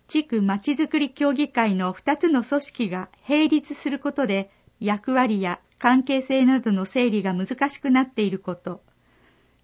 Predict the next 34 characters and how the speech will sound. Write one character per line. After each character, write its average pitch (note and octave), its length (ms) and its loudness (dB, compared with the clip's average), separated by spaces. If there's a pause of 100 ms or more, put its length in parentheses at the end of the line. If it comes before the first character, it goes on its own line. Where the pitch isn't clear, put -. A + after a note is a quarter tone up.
旧 C#4+ 420 0
地 D4+ 220 0
域 A3+ 160 -4
障 C#4 260 0
害 C#4+ 220 2
学 C4 180 -2
習 C#4+ 200 -2
セ C#4+ 180 0
ン B3+ 80 4
タ G#3 160 0
ー - 20 -2
と C4 140 -2
の A3 120 2
違 A#3+ 380 0
い - 20 0
が A#3+ 120 2
分 G#3 180 0
か C4 80 -4
り C#4+ 140 4
に C#4+ 140 2
く D4+ 140 0
い B3+ 80 -2
こ G#3+ 140 -6
と C4 140 2
な A#3 140 4
ど F#3 100 -4
の E3+ 160 -6
課 - 160 -8
題 A3+ 240 2
が A3+ 100 2
あ G#3+ 80 0
り G3+ 80 2
ま F#3 160 -4
す。 - 200 -18